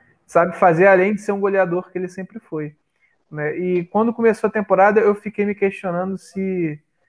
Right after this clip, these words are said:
é, daria pro Fred, é, se tornar, é,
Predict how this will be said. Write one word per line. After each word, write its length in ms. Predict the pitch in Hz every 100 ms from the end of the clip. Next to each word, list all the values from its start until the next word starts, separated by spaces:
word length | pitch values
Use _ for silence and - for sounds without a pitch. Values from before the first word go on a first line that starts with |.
| _ _ _ _ _
é, 420 | 156 156 151 143
daria 380 | 156 190 190 208
pro 160 | 208
Fred, 920 | 196 180 185 190 180 175 170 160 - -
é, 760 | 156 156 151 151 147 139 131 -
se 200 | - 170
tornar, 880 | 180 165 160 156 170 160 156 151 -
é, 580 | 151 151 143 139 131